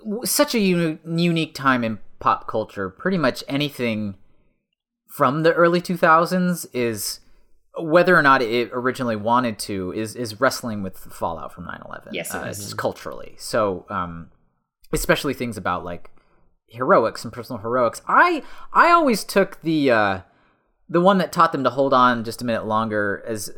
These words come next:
Speaker 1: slightly more abstract. That's the line in her speech that starts to get to me whenever I watch it.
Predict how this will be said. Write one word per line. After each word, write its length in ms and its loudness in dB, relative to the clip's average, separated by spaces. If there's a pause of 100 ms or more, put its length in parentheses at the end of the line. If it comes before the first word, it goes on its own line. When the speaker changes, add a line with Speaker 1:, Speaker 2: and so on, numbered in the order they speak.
Speaker 1:
slightly 400 0
more 180 0
abstract. 840 -2
That's 240 2
the 60 2
line 260 4
in 100 -4
her 80 -2
speech 480 -8
that 180 -2
starts 260 -4
to 100 -8
get 200 -6
to 80 -10
me 200 -4
whenever 360 -4
I 80 -2
watch 300 -6
it. 240 -6